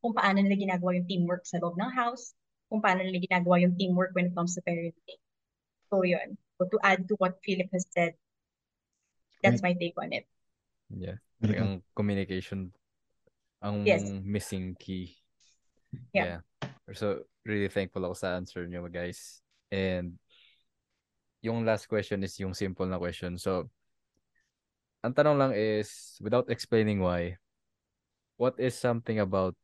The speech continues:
Speaker 3: you, either a mannerism or attitude na ginagawa, or attitude that you have, na ayaw mong ma-rub on sa kids mo? Either baka <laughs> may habit kang mangulangan <laughs> sa mga ganun. Anything.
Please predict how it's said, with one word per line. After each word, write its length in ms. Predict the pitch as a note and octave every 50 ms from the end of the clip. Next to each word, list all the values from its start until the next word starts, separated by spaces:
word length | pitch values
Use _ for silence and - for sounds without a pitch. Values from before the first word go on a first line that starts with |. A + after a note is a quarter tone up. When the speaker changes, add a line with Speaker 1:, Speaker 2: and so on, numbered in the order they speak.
| _ -
Speaker 3:
you, 480 | F#2+ F#2 F2+ F2 F2+ F#2+ G#2+ B2 A#2+ - _ _ _ _ _ _ _ _ _ _ _ _ _ _ -
either 280 | G2+ F#2+ G2 F#2+ F2+
a 40 | F2+
mannerism 560 | F#2 F#2+ F#2 F#2 F#2 G2 F#2 F2+ G2 F#2 E2 E2+
or 160 | F2+ F2 -
attitude 400 | F2 F2+ - F2+ - - F#2 F2
na 80 | F#2 F2
ginagawa, 320 | F2+ F2 F2 F2 F2 -
or 320 | - G2+ G#2 G2 F#2+ F#2 - -
attitude 440 | - G2+ G2+ - G2+ F#2 - G2 F#2 F#2+
that 80 | F2+
you 80 | F2 F#2+
have, 320 | F2+ F#2 F2+ F2 F2+ F2+ - _ _ _ _ _ _
na 160 | F#2+ F#2+ -
ayaw 160 | G#2 G#2+ G#2
mong 480 | G2+ G2+ G#2 G#2 G#2 G2+ G#2 G#2 G#2+ - - _ _ _ _ _ _ _ _ _ _ _ _ _ _ _ _
ma-rub 480 | - G2+ G2+ F#2+ F#2 F#2+ G2 F#2+ F2+ E2
on 400 | - F#2+ F#2+ F#2 F#2 F2+ F2 E2
sa 240 | - - - G2 -
kids 320 | - G2 F#2+ F2 D#2+ - - F#2+
mo? 160 | F2 E2+ E2+
Either 400 | F2 F2 F#2 F2 F2 E2+ F2 E2+
baka 320 | F#2 G2+ G2 G2 G#2 G#2+ - - - _ _
<laughs> 400 | E4 E4 D4 F4+ F#4+ D4+ - _ _
may 120 | A#2+ A2
habit 240 | A2+ A2 A2 A2+ G#2
kang 160 | - A2+ G#2+
mangulangan 400 | G2+ G2 G2+ G#2 A2+ A#2 A#2 A2+
<laughs> 160 | - - F#3 C#3+
sa 160 | - - F3
mga 400 | E3 C#3+ - - C3+ A#2+ B2 -
ganun. 200 | - D#3+ - - B2 - _ _ - C4 E4 E4+ E4 D#4 D4+ D4+ C4 - G#4+ - B2 - F#4+ F#4+ F#4+
Anything. 560 | C3+ C#3 C#3 C3+ C3 C3+ B2+ A#2 A2 G#2 G2